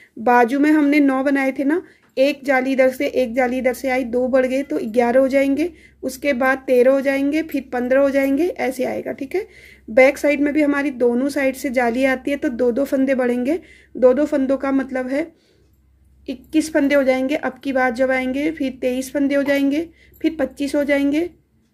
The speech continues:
फिर सत्ताईस हो जाएंगे। इस तरह से दो दो फंदे प्लस होते जाएंगे। तो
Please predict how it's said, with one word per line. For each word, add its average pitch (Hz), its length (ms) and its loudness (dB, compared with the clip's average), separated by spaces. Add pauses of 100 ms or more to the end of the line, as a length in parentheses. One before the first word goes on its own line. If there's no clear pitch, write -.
(180)
फिर 311 80 -4
सत्ताईस 262 540 -2
हो 277 60 0
जाएंगे। 277 360 2
इस 294 240 -2
तरह 269 140 2
से 269 140 -2
दो 247 180 -2
दो 262 120 0
फंदे 254 340 -4
प्लस 262 360 -4
होते 240 240 -4
जाएंगे। - 380 -6 (440)
तो 294 160 2